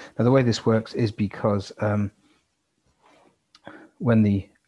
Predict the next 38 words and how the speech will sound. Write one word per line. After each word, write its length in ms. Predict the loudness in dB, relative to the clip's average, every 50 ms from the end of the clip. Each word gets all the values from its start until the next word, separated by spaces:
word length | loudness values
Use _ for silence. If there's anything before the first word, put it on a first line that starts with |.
| _ _ _
when 160 | 0 2 2
the 80 | 2 2
alcohol 520 | 2 0 0 0 -2 -2 0 0 0 0
gets 220 | 0 -2 -4 -6 -4 -4
oxidized 720 | -4 -4 -4 -8 -4 -2 0 0 0 0 -2 -6 -12 _ _ -20 -20 -20 -20 -20 _ _ _ _
to 400 | -6 0 4 6 6 6 4 4 0
an 140 | -2 -4 -2
aldehyde, 680 | -2 -2 -2 0 -2 -2 0 0 2 2 0 0 -4 -12 _ _ _ _ _ -12
the 100 | -8 -6
aldehyde 460 | -4 -4 -4 -4 -4 -4 -4 -4 -4
is, 220 | -6 -10 -10 -14 _ _ -20 -16
is 200 | -12 -12 -12 -12
got 180 | -10 -10 -10 -8 -8
a 100 | -10 -12 -12 _ _
considerably 420 | -16 -14 -10 -10 -8 -4 -2 -2
lower 360 | -2 0 0 0 0 0 0 -2
boiling 340 | -2 -2 -2 0 -2 -4
point 220 | -4 -8 -10 -8 -8
than 80 | -8
the 100 | -6 -6
alcohol 420 | -6 -6 -6 -8 -8 -8 -6 -6 -6
or 80 | -6
the 80 | -8 -10
carboxylic 560 | -8 -8 -6 -6 -8 -12 -10 -12 -12 -10 -8
acid. 300 | -10 -8 -8 -8 -10 -10 -12 _ _ _ _ _ _ _ _ _ _ _ _ _ -18 -12 -8
Uh, 200 | -6 -6 -6 -6 -8 -12
so 160 | -14 -12 -10
you're 40 | -8
gonna 120 | -8 -6
get 160 | -6 -8 -8
al-, 260 | -6 -6 -6 -6 -8 _ _
the 120 | -8 -4
aldehyde 440 | -2 -2 -2 -4 -4 -6 -6 -8 -8
is 80 | -10 -10
gonna 180 | -10 -10 -10
go 200 | -8 -8 -6 -6
in 160 | -6 -6 -6 -6
there, 320 | -6 -6 -4 -6 -6